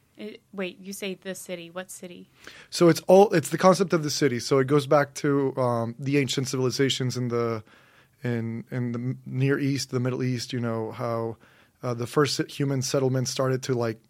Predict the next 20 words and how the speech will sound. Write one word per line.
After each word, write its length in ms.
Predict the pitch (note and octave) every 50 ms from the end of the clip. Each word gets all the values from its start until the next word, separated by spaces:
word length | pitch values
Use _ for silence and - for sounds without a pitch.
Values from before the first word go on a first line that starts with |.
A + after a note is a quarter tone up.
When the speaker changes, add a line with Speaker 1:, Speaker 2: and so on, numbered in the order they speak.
| -
Speaker 2:
coalesce 600 | - - C#3+ C3+ B2 B2 B2 A#2+ A#2+ A2+ - -
and 100 | - B2
become 400 | B2 A#2+ A#2+ - C3 B2 A#2 A2+
formal 360 | G#2+ - - C3 B2 A#2+ A#2+
cities. 480 | A2+ - - C#3 B2 B2 A#2+ A2+ - - _ - - - - - _ - -
And 80 | - D3+
it 60 | D3
goes 200 | C3 C#3+ C#3 C3
all 120 | - D#3+ D3
the 100 | C3+ C3+
way 140 | C3 C3 B2+
through 240 | C3 - C3 C3 B2
to, 100 | - B2+
like, 180 | A#2+ A#2 A2+
the 80 | A#2+ B2
cities 300 | - - C3 B2+ C3 A#2+
that 60 | B2
we 100 | A#2 A#2+
see 140 | A2+ - B2+
today. 440 | B2 - C3 B2 B2 A#2 A2+ A2